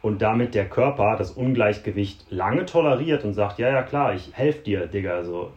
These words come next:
alles, alles kein Problem, wir kriegen das schon hin zusammen." Aber dann irgendwann halt, wenn der,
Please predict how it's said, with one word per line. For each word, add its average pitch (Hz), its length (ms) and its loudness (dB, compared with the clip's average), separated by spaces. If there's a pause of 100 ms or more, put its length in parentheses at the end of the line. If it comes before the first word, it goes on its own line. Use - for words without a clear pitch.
(120)
alles, 110 340 -8
alles 135 220 -2
kein 131 140 -2
Problem, 127 540 4
wir 104 100 -8
kriegen 123 220 -4
das 117 140 -2
schon 127 100 -4
hin 139 120 2
zusammen." 101 540 -4 (680)
Aber 107 220 2
dann 113 220 4
irgendwann 113 440 4
halt, 104 260 2
wenn 104 160 2
der, 95 440 4